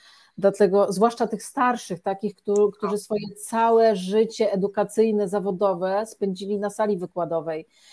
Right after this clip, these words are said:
Speaker 1: i teraz nagle te osoby, ja nie mówię, że są wykluczone, e, jakby digitalowo, nie o to mi chodzi absolutnie, bo to, to bardzo prosto się można tego nauczyć, ale ta mentalność ich, tak, ten kontakt z tymi studentami przez całe życie mieli, a tu nagle rzeczywiście, tak jak mówisz, studenci wyłączone kamery,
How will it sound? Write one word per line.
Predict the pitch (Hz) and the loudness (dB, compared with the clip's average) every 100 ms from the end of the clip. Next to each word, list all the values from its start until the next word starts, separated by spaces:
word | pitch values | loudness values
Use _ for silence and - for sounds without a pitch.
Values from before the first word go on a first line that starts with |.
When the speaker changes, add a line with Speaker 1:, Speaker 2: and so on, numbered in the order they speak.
| - | -8
Speaker 1:
i | 190 | -8
teraz | 185 220 233 - | 0 0 2 -4
nagle | 214 220 202 180 180 185 | -2 0 0 0 0 0
te | 196 | -4
osoby, | 190 - 196 233 | -4 -4 0 0
ja | |
nie | 247 277 | 2 0
mówię, | 285 277 | 0 -2
że | 254 | -4
są | 269 254 | -4 -4
wykluczone, | 247 254 247 262 247 247 240 220 214 | -2 -6 -4 -4 -2 0 -2 -2 -4
e, | 220 220 208 | -2 -2 -4
jakby | 226 214 220 233 | -4 -2 4 4
digitalowo, | 208 220 226 247 254 180 175 202 233 | 4 0 0 2 2 2 -2 -6 -6
nie | 254 | -4
o | 254 | -2
to | 247 | -2
mi | 247 | 0
chodzi | 240 202 | -2 0
absolutnie, | 214 - 247 233 - 170 | -2 0 0 0 -4 -10
bo | 190 | -10
to, | 196 | -8
to | 214 208 - 226 | -6 -6 -10 -6
bardzo | 214 214 | -6 -6
prosto | 220 - 220 | -14 -12 -8
się | 233 | -4
można | 214 214 214 | -4 -2 -4
tego | 214 226 | -6 -4
nauczyć, | 220 208 - 147 _ - - - _ _ _ - | -2 -2 -4 -20 _ -20 -20 -20 _ _ _ 0
ale | 208 214 220 220 | 4 8 8 6
ta | 254 | 4
mentalność | 254 269 294 302 233 165 - - | 2 2 2 2 2 0 -6 -14
ich, | 151 | -12
tak, | - 202 208 | -2 -2 -2
ten | - 214 208 | -4 -4 -4
kontakt | - 269 285 233 190 | -2 -2 0 -2 -2
z | - | -8
tymi | 220 208 | -4 -2
studentami | 208 208 202 208 247 247 208 | -2 -4 -2 -4 -2 0 -2
przez | - 190 | -4 -6
całe | 226 220 196 | -2 0 0
życie | 202 220 | -2 -4
mieli, | 185 185 190 247 | -2 -2 -4 -4
a | 202 202 | -4 -4
tu | 220 | -4
nagle | 214 208 220 | -2 0 -2
rzeczywiście, | 196 - 214 - 208 | -4 -8 -12 -8 -8
tak | 202 | -6
jak | 196 190 | -6 -6
mówisz, | 190 180 208 | -6 -4 -6
studenci | - 202 208 226 202 | -6 -6 -4 -4 -4
wyłączone | 190 196 190 226 208 | -4 -4 -4 -4 -4
kamery, | 196 180 165 160 170 | -4 -4 -2 0 -2